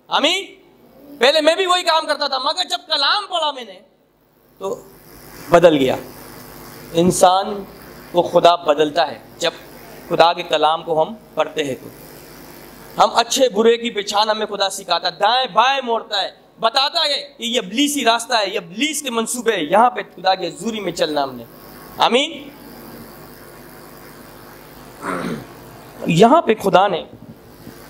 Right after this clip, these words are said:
बहुत अच्छे तरीके से हमें मांगना सिखाया है। तो हमने पूरा फोकस यहाँ पे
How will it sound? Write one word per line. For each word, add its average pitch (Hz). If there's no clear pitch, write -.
बहुत 160
अच्छे 247
तरीके 196
से 185
हमें 147
मांगना 160
सिखाया 117
है। 110
तो 180
हमने 233
पूरा 240
फोकस 220
यहाँ 202
पे 185